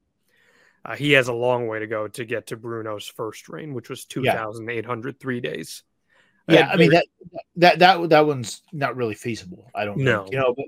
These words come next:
Speaker 2: but, but I, I could see him, I could see him beating Bruno's reign,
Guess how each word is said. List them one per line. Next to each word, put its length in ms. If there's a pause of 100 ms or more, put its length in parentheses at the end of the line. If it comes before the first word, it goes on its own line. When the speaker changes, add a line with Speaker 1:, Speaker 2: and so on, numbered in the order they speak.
Speaker 2:
but, 240
but 140
I, 240
I 160
could 160
see 280
him, 220 (1000)
I 240
could 160
see 240
him 140
beating 460 (260)
Bruno's 420
reign, 320